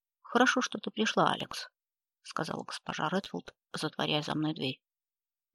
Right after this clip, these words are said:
«Я хотела тебя кое о чем попросить, но это потом. А рассказывай. До завтрака у нас есть минут двадцать, двадцать пять». Собственно, мои ночные размышления уложились в пять минут,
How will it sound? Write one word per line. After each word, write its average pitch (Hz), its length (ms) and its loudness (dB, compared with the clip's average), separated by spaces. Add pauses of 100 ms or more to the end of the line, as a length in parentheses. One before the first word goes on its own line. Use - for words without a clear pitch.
(540)
«Я 170 160 2
хотела 202 340 0
тебя 185 180 -2
кое 180 260 0
о 190 40 0
чем 196 180 -2
попросить, - 600 -4 (340)
но 175 140 4
это 170 120 -4
потом. - 280 -2 (680)
А 165 100 6
рассказывай. 165 680 2 (480)
До 156 240 6
завтрака 156 440 0
у 151 40 2
нас 147 220 0
есть 151 260 -2
минут 143 280 0
двадцать, - 380 2
двадцать - 400 -4
пять». - 240 -2 (1600)
Собственно, - 520 0
мои 202 240 6
ночные 202 460 0
размышления 107 600 2
уложились 202 420 -2
в - 120 -8
пять - 200 -2
минут, 214 360 2